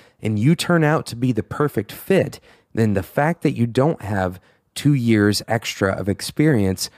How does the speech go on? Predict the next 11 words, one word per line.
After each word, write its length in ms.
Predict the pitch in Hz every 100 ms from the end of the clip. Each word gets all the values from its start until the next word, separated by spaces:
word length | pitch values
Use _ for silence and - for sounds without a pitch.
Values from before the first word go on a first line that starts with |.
| _ _ _ _
could 380 | - 202 208 - _
easily 480 | - 175 190 170 147
be 260 | 123 131 120
overcome 680 | 107 104 101 - 95 92 95 - - _ -
by 360 | 107 107 107
some 420 | - - 139 147 -
other 460 | 110 104 101 101 -
aspect 600 | 101 98 - 101 95 -
of 180 | 98 92
your 80 |
personality 840 | 90 - 98 98 104 151 160 160 156